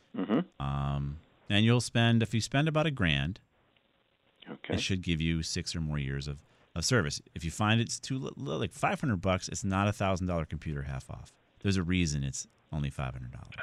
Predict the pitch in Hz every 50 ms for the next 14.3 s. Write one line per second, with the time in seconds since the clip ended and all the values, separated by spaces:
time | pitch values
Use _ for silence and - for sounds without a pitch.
0 | - 98 95 98 95 92 92 98 101 98 - - - 92 85 82 - - - -
1 | - - - - - - - 95 85 78 78 - - 92 87 90 92 - 104 80
2 | 87 87 82 76 71 78 76 71 69 67 - 69 71 - - 65 62 62 69 -
3 | _ _ _ _ - - - - 104 - - - - - _ - - - 101 98
4 | - - 104 110 117 117 113 107 110 110 - - 151 151 165 160 139 123 117 120
5 | 123 117 110 107 104 98 92 92 - - - - - - - - - - - 98
6 | 92 95 104 104 - 113 107 107 - - - 156 151 - 71 - - - - 98
7 | 95 92 92 90 - - - - - - - 107 104 101 - - _ - 101 -
8 | _ - 90 98 92 - - 110 104 104 98 - - 101 98 - - - _ _
9 | - 80 80 95 92 - - - - 95 - - - 110 113 117 117 120 123 123
10 | 113 - - - - 98 98 92 92 92 92 90 90 85 - - - 101 98 -
11 | - - 110 104 98 - - 107 107 104 104 107 104 104 104 208 - 92 104 -
12 | 90 87 87 - - - - - 101 104 110 113 - 113 - 101 92 92 87 92
13 | 95 95 - - 87 85 82 80 - 82 73 67 64 - 67 64 64 65 - -
14 | 64 60 - - 73